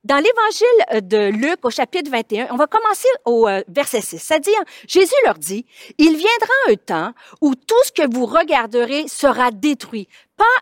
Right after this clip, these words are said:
une pierre ne restera sur une autre. » « Maître », lui demande, lui demandèrent-ils alors, «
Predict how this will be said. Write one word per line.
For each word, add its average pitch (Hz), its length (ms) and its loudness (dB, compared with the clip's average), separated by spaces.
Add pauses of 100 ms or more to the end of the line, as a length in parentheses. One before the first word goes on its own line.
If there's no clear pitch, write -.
une 285 180 0
pierre 381 440 2
ne 214 120 -2
restera 269 840 -2
sur - 240 -12
une 185 160 -12
autre. » « 180 240 -8 (460)
Maître », 494 480 -2 (140)
lui 208 120 -6
demande, 226 360 0 (560)
lui 233 360 -4
demandèrent-ils 240 1120 -4
alors, « 190 360 -2